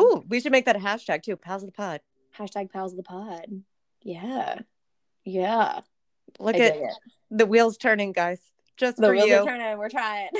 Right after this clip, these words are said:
Speaker 2: <laughs> Well, I mean, it hasn't been that long since we last talked. You?
Speaker 1: Um, I went home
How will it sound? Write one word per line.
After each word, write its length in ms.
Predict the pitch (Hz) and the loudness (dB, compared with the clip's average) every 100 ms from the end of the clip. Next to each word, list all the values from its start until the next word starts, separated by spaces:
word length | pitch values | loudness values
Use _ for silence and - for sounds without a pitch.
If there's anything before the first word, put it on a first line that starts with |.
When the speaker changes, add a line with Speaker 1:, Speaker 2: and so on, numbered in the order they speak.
| 640 698 622 _ | -8 -14 -20 _
Speaker 2:
<laughs> 100 | 427 - 466 523 _ _ _ _ _ _ _ _ 587 - 240 | -4 -4 -10 -12 _ _ _ _ _ _ _ _ -18 -14 -8
Well, 460 | 302 302 311 320 285 | -4 -4 -4 -6 -6
I 80 | 247 | -4
mean, 240 | 262 269 | -2 -4
it 40 | |
hasn't 220 | 277 277 262 | -6 -8 -10
been 120 | 247 | -8
that 160 | 233 208 | -8 -8
long 180 | 214 | -8
since 160 | 226 214 | -10 -14
we 60 | 214 | -12
last 320 | 208 208 - | -10 -12 -10
talked. 240 | 190 202 _ _ _ _ _ _ _ _ | -10 -10 _ _ _ _ _ _ _ _
You? 200 | 214 302 _ _ _ _ _ _ _ - _ _ _ | -14 -14 _ _ _ _ _ _ _ -20 _ _ _
Speaker 1:
Um, 680 | 233 247 254 247 247 247 247 | 6 6 4 2 0 0 -2
I 20 | 233 | 0
went 220 | 240 285 | 0 0
home 520 | 240 208 196 208 214 | 0 2 0 -4 -12